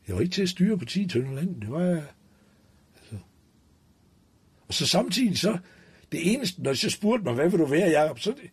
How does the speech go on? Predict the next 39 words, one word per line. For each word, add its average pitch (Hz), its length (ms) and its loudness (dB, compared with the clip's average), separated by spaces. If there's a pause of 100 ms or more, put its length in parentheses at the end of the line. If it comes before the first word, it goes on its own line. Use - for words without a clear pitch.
(120)
og 131 80 -6
det 240 140 2
svarede - 600 0
jeg 127 80 -2
så, 156 140 -2
for 139 120 0
jeg 139 280 4
er 175 60 -2 (120)
allerede 202 380 0
en 143 140 -4
tolv, 123 180 -6
tretten 165 280 -6
år 123 60 -6
gammel. 139 220 -12 (880)
<clears throat> - 600 0 (580)
Så 135 60 -10
spurgte 143 240 2
de, 170 60 2
"Hvad 214 40 6
vil 196 80 4
du 127 60 0
være, 135 220 4
Jacob?" 131 300 2 (420)
"Jamen, 262 140 -4
jeg 269 100 4
vil 214 80 2
være 131 120 6
berømt." 107 420 -4 (1000)
Og - 60 -16
så 143 100 -6
stod 349 260 2
sådan, 226 300 -2
min 175 160 2
far 190 280 2
er 202 60 -2
tømrer, 220 420 2
min 143 220 -2
mor 196 320 2
er 135 300 4